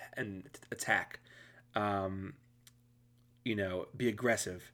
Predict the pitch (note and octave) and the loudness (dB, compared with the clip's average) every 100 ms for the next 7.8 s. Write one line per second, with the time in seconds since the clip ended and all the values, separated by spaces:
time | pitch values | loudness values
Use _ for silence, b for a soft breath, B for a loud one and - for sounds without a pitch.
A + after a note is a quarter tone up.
0 | B B B B - A2+ A2+ - G#2+ G#2 | B B B B 0 2 2 2 2 8
1 | A2+ A2+ G#2+ A#2 A2 A2 G#2 G2 A2 G#2+ | 8 8 2 -2 0 0 -2 0 0 2
2 | A2+ G#2 A#2 G#2 G#2 A2+ G#2+ G2+ G#2 F#2+ | 2 2 2 2 2 0 0 2 2 2
3 | - G#2+ G2 - A#2+ G#2+ G#2 C#3 B B | -2 -2 0 0 4 6 6 4 B B
4 | B B B - G2+ G2 F#2+ - G#2+ G#2+ | B B B 2 4 6 4 2 4 2
5 | - A2 G2+ F#2 A2+ A2 - A2+ A#2 C#3+ | 4 0 0 0 0 0 0 0 0 -8
6 | - - - _ _ - B2+ A#2 A2+ A#2 | -10 -20 -20 _ _ -4 2 4 6 4
7 | A2+ - - - A2+ G2+ F#2 | 2 -4 -20 0 2 2 -2